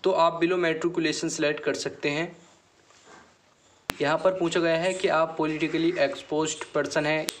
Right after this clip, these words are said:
आप हैं तो यस कर सकते हैं, यदि नहीं हैं तो नो कर सकते हैं। इसके बाद में आपको सेव पर क्लिक कर देना है।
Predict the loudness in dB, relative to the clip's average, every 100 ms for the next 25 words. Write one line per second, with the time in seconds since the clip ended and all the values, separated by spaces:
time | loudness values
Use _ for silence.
0 | -20 -20 -4 4 4 4 0 2 2 2
1 | 0 0 -2 -2 -4 -2 -2 0 2 2
2 | 0 0 0 -2 -2 -2 -2 -2 -2 -4
3 | -6 -6 -4 -6 -6 -10 -8 -6 0 4
4 | 4 2 -2 -2 0 2 2 2 -2 0
5 | 0 0 -2 0 0 0 -2 -6